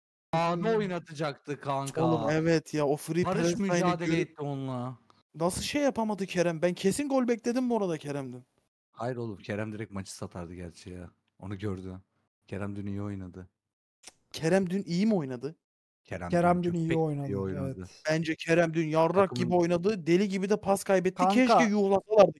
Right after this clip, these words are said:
Speaker 2: Kerem'i.
Speaker 3: i-, ya bir şöyle söyleyeyim. Atak yaratabilen nadir oyunculardandı ve buna rağmen kaybetsin, yaratsın pozisyon ve kaybetsin. Ge-, seksen altıncı dakikada bile geriye koşan, e,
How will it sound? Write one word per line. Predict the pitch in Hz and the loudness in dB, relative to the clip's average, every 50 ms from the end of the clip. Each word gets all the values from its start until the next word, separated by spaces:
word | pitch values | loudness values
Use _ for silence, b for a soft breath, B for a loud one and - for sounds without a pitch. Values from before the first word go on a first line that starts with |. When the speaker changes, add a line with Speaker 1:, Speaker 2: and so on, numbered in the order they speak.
| _ | _
Speaker 2:
Kerem'i. | 151 139 - 220 226 | -4 -2 -2 -2 -2
Speaker 3:
i-, | 117 - _ - 214 | -4 -8 _ -2 4
ya | 214 208 185 175 170 | 6 6 6 6 2
bir | 175 | 0
şöyle | - - 233 233 | 4 4 4 4
söyleyeyim. | 214 - 208 214 233 254 233 _ - | 4 2 2 2 2 0 -4 _ -2
Atak | 170 170 - 220 220 220 - | -2 2 4 2 2 2 0
yaratabilen | 220 208 208 202 208 214 196 196 196 196 196 190 202 196 - - | 0 0 0 0 -2 -2 -2 0 2 2 2 2 0 -4 -8 -10
nadir | 196 185 180 175 175 175 180 180 | -6 -2 0 0 2 2 2 2
oyunculardandı | 180 175 175 175 160 160 165 170 165 160 156 160 160 156 156 156 156 151 175 196 208 - - 180 | 2 2 2 0 -2 -2 0 0 0 0 0 -2 -2 -2 -2 -2 -4 -4 -6 -8 -8 -10 -10 -8
ve | 170 160 160 | -6 -4 -2
buna | 165 175 170 170 175 | 0 2 4 4 6
rağmen | 170 165 170 165 165 165 160 | 6 4 4 2 -2 -4 -4
kaybetsin, | - 208 226 226 220 214 214 196 202 - - 156 151 | 4 8 8 8 8 8 4 2 2 -2 -4 -2 0
yaratsın | 156 165 180 190 196 190 - - - 202 196 | 2 2 4 4 2 0 -2 -4 -8 -8 -6
pozisyon | 175 190 185 180 185 - - 196 185 185 185 | -2 -2 -2 -2 -4 -6 -4 -2 -2 -2 -2
ve | 175 | -4
kaybetsin. | 175 - 175 170 175 170 160 151 151 - - 208 226 - b b b b b b b _ - | -4 -2 -2 0 0 0 -2 -4 -6 -8 -10 -10 -10 -10 b b b b b b b _ -6
Ge-, | 156 180 185 196 202 | 0 2 2 2 2
seksen | - - 190 185 180 - - 220 220 | 0 0 0 0 0 2 4 4 6
altıncı | 214 214 208 202 - 233 226 226 | 6 2 0 0 -4 -4 -2 2
dakikada | 226 214 202 208 - 220 208 208 196 | 2 2 2 0 -4 -2 0 0 0
bile | 196 214 220 | 2 0 0
geriye | 185 170 185 185 196 208 208 208 | 0 0 0 2 4 2 2 2
koşan, | - - 196 185 - 202 202 208 220 214 - _ _ _ _ _ 196 180 | 2 -2 -4 -2 0 0 0 0 -2 -6 -12 _ _ _ _ _ -14 -10
e, | 175 175 175 175 175 170 170 | -8 -8 -6 -6 -6 -8 -8